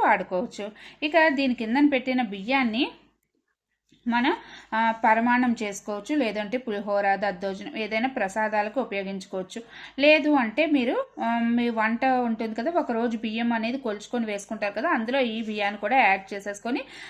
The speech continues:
అన్నం వండేసుకోండి. అయితే నాన్ వెజ్ ఉన్నప్పుడు మాత్రం బియ్యాన్ని వాడకండి. ఇక ఈ తమలపాకులను ఏం చేయాలంటే ఎవరు తొక్కని చోటే ఏదైనా మొక్క మొదట్లో అనేది వేసేయండి.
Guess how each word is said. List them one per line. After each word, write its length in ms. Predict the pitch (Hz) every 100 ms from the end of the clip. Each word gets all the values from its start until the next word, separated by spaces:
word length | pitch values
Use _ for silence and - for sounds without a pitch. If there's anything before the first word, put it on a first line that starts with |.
| - 247
అన్నం 280 | 240 254
వండేసుకోండి. 640 | 240 208 220 220 220 220 392
అయితే 280 | 240 226
నాన్ 360 | 339 247 240 262
వెజ్ 200 | 285 247
ఉన్నప్పుడు 400 | 233 226 226 226
మాత్రం 280 | 220 214 453 370
బియ్యాన్ని 500 | 226 208 208 208 359 349
వాడకండి. 560 | 190 180 180 175 - - - 269 269
ఇక 140 | 330
ఈ 120 | 370
తమలపాకులను 680 | 302 277 240 262 285 285 247
ఏం 160 | 226 220
చేయాలంటే 500 | 226 214 208 202 370
ఎవరు 360 | 269 208 220 254
తొక్కని 420 | 254 220 208 208 214
చోటే 300 | 202 233 208
ఏదైనా 240 | 202 214
మొక్క 300 | 208 190 -
మొదట్లో 480 | 220 196 185 190 196
అనేది 320 | 185 180 190 523
వేసేయండి. 640 | 311 190 - 175 170 170